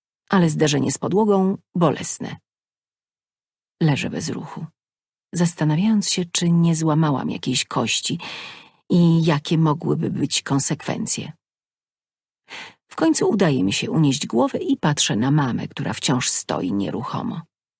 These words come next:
Napotyka mój wzrok. Wzdryga się i powoli zsuwa z łóżka. Podnosi mnie, sadza na wózku.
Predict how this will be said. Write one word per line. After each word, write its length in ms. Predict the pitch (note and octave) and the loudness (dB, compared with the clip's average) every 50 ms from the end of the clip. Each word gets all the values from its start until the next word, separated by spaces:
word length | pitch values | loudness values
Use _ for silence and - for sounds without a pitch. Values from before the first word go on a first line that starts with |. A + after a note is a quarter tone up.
| _ _ _ _ _ _ _ _ _ _ _ _ _ _ _ | _ _ _ _ _ _ _ _ _ _ _ _ _ _ _
Napotyka 500 | G#3 G#3 G3+ - E3+ F3 - D#3 - - | 2 2 4 2 0 0 -2 -6 -6 -6
mój 180 | F3+ - A2 A2+ | -4 -2 -2 -2
wzrok. 520 | - - F#2+ - - - - - - - _ _ _ _ _ _ _ _ _ _ _ _ - - - - - - _ - | -2 -4 -4 -6 -6 -10 -14 -18 -20 -20 _ _ _ _ _ _ _ _ _ _ _ _ -20 -18 -18 -18 -18 -10 _ 0
Wzdryga 460 | F3 F3 E3 G3 F3 E3 F3+ E3+ F#3 | 0 2 4 4 4 4 2 2 0
się 160 | - - A3+ | 0 0 0
i 140 | - G#3+ F3 | 0 0 0
powoli 420 | F3+ F3 D#3+ E3 D#3+ D#3 E3 E3 | 0 0 2 2 0 0 0 0
zsuwa 480 | - - - - - C#3+ - - - - | 0 0 0 -2 -2 -4 -6 -6 -6 -4
z 120 | - - | -4 -4
łóżka. 500 | - - - - - - - - - D#3+ - _ _ _ _ _ _ _ _ _ _ _ _ _ _ _ _ _ _ _ _ _ _ _ _ _ _ _ _ | -4 -6 -8 -8 -8 -10 -10 -12 -14 -14 -14 _ _ _ _ _ _ _ _ _ _ _ _ _ _ _ _ _ _ _ _ _ _ _ _ _ _ _ _
Podnosi 600 | F#3+ F#3 D#3 D#3 D#3+ D3+ C#3+ C3+ C#3 - - D#3+ | 2 2 4 4 2 2 2 0 -2 -4 -6 -4
mnie, 340 | F3 F3 F3+ F#3 F#3+ G3+ G#3+ - _ _ _ _ _ _ _ _ - | -4 -2 -2 -2 -4 -6 -8 -10 _ _ _ _ _ _ _ _ -2
sadza 380 | - - D#3 C3+ D#3+ - G#2+ | 0 0 0 -2 -2 -4 -4
na 180 | G#2 B2 C#3 B2+ | -2 -2 -2 -4
wózku. 520 | - - - - - - - _ - E3 | -6 -8 -10 -8 -10 -10 -12 _ -12 -12